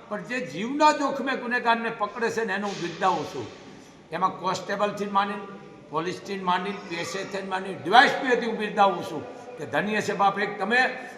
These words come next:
તમારા, જેને કહેવાય, જીવને એક બાજુ મૂકીને આવા ગુનેગારને પકડો છો. અરે યોદ્ધાઓ,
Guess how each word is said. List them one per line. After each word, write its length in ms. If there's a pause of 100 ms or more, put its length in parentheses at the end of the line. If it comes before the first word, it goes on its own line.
(200)
તમારા, 420 (500)
જેને 220
કહેવાય, 240
જીવને 480
એક 300
બાજુ 220
મૂકીને 360
આવા 140
ગુનેગારને 500
પકડો 400
છો. 180 (460)
અરે 160 (300)
યોદ્ધાઓ, 340